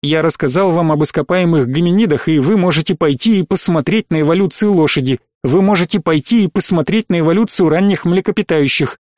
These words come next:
на эволюцию рыб, на переход от рыб к наземным амфибиям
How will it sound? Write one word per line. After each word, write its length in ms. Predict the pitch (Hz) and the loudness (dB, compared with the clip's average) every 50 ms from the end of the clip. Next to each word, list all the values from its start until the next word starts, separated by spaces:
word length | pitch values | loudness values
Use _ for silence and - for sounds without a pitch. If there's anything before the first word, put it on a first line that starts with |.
| _ _ _ _ _ _ _ _ _ | _ _ _ _ _ _ _ _ _
на 120 | - 151 170 | -2 0 2
эволюцию 540 | 170 180 196 233 247 - - - 240 233 190 | 2 2 2 2 0 0 0 2 2 2 2
рыб, 320 | 151 175 185 - - - - _ _ _ - | 2 2 0 -2 -4 -10 -14 _ _ _ -2
на 140 | 160 185 185 | 0 0 0
переход 500 | - 196 190 170 - - 220 226 220 170 | 0 0 0 0 0 0 -2 0 0 0
от 140 | 147 - | -2 0
рыб 180 | 156 214 214 - | 0 0 -2 -2
к 80 | - - | -2 -2
наземным 560 | 170 170 156 123 131 202 220 196 175 160 147 | 0 0 0 0 0 2 2 2 2 2 2
амфибиям 640 | 143 131 - - 196 220 185 175 180 180 170 - | 2 0 0 0 0 0 0 2 2 2 0 -2